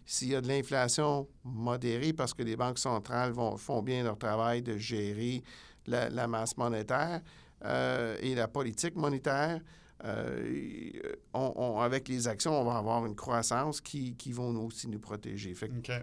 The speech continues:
Speaker 1: fait que pour nous, euh, si jamais on en achetait, on a tendance à privilégier les acheter dans le rire.
Speaker 2: Notre auditeur, il parle des F N B de, d'obligations à rendement réel.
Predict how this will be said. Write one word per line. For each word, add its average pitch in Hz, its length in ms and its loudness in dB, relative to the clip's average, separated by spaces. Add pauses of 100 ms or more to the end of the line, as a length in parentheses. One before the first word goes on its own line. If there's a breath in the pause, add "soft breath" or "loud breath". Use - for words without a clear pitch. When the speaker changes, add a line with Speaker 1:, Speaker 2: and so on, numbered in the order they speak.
Speaker 1:
fait 135 180 -4
que - 140 -8
pour 139 200 2
nous, 160 480 4 (460 loud breath)
euh, 127 480 4 (340)
si - 360 -6
jamais 143 340 6
on 139 240 2
en 120 160 0
achetait, 165 480 0
on 123 300 0
a 131 160 2
tendance 127 440 0
à 120 60 0
privilégier 127 720 -4
les 113 200 -4
acheter 120 240 -2
dans 120 200 0
le 104 160 0
rire. 98 480 -6 (160)
Speaker 2:
Notre 135 320 -4
auditeur, 143 420 0
il 165 100 -4
parle 147 220 4
des 139 160 -2
F 160 240 -4
N 143 160 0
B 151 340 -2
de, 123 280 -2
d'obligations 123 640 -2
à 143 80 0
rendement 127 480 -4
réel. 131 480 -2